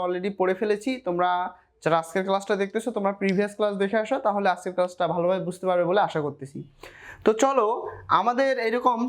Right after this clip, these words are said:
টেবিলে এরকম উদ্দীপক দেয়া থাকতে পারে, ধরো এরকম আছে, তাহলে এইখানে একটা আমাদের হচ্ছে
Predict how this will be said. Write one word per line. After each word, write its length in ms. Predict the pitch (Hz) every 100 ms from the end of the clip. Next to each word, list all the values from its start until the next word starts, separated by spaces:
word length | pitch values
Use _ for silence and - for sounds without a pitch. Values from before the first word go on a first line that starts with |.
| 240
টেবিলে 420 | 226 240 247 180 185 190
এরকম 240 | 208 233
উদ্দীপক 400 | 220 190 220 233 214
দেয়া 140 | 214
থাকতে 300 | 214 220 -
পারে, 400 | 220 170 151 330 - _ _ _ - - _ _ _ _ _ - - - -
ধরো 360 | 170 196 190 339
এরকম 340 | 196 202 196 202
আছে, 340 | 165 - 190 320
তাহলে 340 | 196 190 196 -
এইখানে 340 | 160 175 202 190
একটা 200 | 185 180
আমাদের 360 | 175 175 175
হচ্ছে 300 | 175 170 -